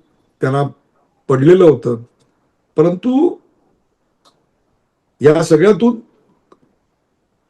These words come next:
जी लाख दोन लाख लोक जमलेली होती आणि जी असंख्य लाख लोक तिथे जाऊ शकत नव्हती पण मनाली तिकडे होती, त्या असंख्य लोकांच्या मनात एकच भावना आहे आणि तीच महाराष्ट्राची भावना आहे,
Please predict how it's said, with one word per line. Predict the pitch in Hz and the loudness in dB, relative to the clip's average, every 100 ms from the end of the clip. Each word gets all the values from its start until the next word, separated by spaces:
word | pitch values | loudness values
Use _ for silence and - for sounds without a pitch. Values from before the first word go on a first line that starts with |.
| _ 104 | _ -2
जी | 151 165 | 0 2
लाख | 165 | 2
दोन | 156 165 | 2 2
लाख | 165 165 143 | 2 -2 -4
लोक | 135 170 | -4 -4
जमलेली | 135 127 120 151 160 | -2 -2 0 2 2
होती | 120 - 104 - _ _ _ _ _ - | 0 -8 -16 -18 _ _ _ _ _ -12
आणि | 123 | -4
जी | 139 | -2
असंख्य | 135 170 208 208 226 | -2 -2 0 2 0
लाख | 190 165 | -2 -2
लोक | 156 131 165 | 0 0 -2
तिथे | 170 165 131 147 | -4 -6 -6 -4
जाऊ | 135 208 | -2 -2
शकत | - 165 180 | -2 -4 -4
नव्हती | 156 151 135 147 127 _ _ - | -2 -2 0 -4 -6 _ _ -4
पण | 175 156 | 0 2
मनाली | 143 180 233 262 | 2 4 4 2
तिकडे | 208 180 | 2 2
होती, | 165 131 123 117 120 _ _ _ _ _ _ _ _ _ _ _ _ _ | 2 2 -2 -10 -10 _ _ _ _ _ _ _ _ _ _ _ _ _
त्या | 143 160 | -4 -2
असंख्य | 143 160 196 165 220 | -4 -4 -6 0 0
लोकांच्या | 175 147 160 156 143 180 | 2 0 -2 -4 -2 -2
मनात | 151 151 160 135 | 0 -2 -2 -6
एकच | 127 202 143 | -2 -2 -2
भावना | 101 113 | -6 -6
आहे | 117 | -6
आणि | 113 | -6
तीच | 107 214 233 165 | 0 0 2 0
महाराष्ट्राची | 123 127 123 131 131 | -2 -2 -4 -6 -4
भावना | 113 110 | -4 -2
आहे, | 110 | -6